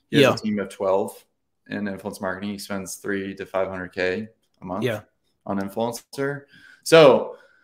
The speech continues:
Speaker 1: I compare it to day trading a lot. Like, when you,
Speaker 2: Yeah.
Speaker 1: if you're just paying one influencer one time and expecting sales,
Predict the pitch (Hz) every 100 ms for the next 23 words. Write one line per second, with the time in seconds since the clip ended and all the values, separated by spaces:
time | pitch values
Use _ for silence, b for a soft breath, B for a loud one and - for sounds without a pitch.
0 | B _ _ 110 135 143 120 95 92 95
1 | 117 117 117 123 127 - 92 90 - -
2 | 110 113 143 - 104 143 190 220 - -
3 | 117 104 92 95 107 95 101 123 95 85
4 | 90 85 85 85 87 85 85 92 85 82
5 | 87 _ _ 98 92 - 95 95 92 85
6 | 80 90 120 -